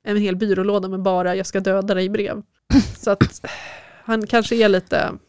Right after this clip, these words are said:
Speaker 2: Ja, nej, men, nej, man blir väl bla-, blasé till slut.
Speaker 1: Ja,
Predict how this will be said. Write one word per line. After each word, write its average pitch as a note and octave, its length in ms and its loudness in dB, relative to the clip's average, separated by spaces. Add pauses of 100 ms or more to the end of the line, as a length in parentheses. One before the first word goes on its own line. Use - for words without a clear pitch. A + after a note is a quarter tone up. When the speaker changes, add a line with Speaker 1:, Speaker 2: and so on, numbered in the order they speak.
(160)
Speaker 2:
Ja, G3 280 6 (100)
nej, B3 120 4
men, A3 220 4
nej, A#3+ 120 4
man A#3 160 4
blir G3+ 160 4
väl E3+ 140 0
bla-, D3+ 300 2
blasé E3 400 0
till E3 160 -8
slut. - 440 -8 (320)
Speaker 1:
Ja, - 300 0